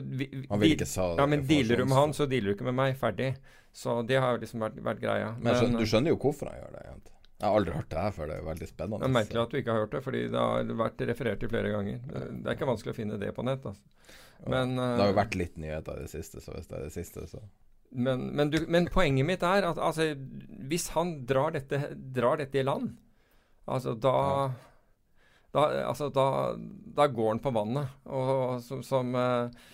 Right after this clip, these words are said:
Speaker 1: som en tidligere kollega av meg, Øyvind Tville, sa, eh, o-, om en annen fyr, eh, jeg s-, som vi diskuterte var en fondsforvalter som, som hadde gjort det katastrofalt.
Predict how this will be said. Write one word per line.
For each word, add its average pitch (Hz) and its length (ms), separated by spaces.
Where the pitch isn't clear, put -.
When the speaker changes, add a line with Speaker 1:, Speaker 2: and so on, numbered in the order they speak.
Speaker 1:
som 123 380
en 123 300
tidligere 110 280
kollega 110 320
av 110 80
meg, 123 160
Øyvind 117 220
Tville, 104 240
sa, 127 160
eh, 120 260
o-, 117 320
om 123 160
en 127 140
annen 104 180
fyr, 151 380
eh, 127 340
jeg 123 140
s-, 123 320
som 120 180
vi 120 240
diskuterte 120 540
var 117 100
en 117 80
fondsforvalter 110 720
som, 127 240
som 120 380
hadde 120 240
gjort 110 160
det 120 80
katastrofalt. 135 960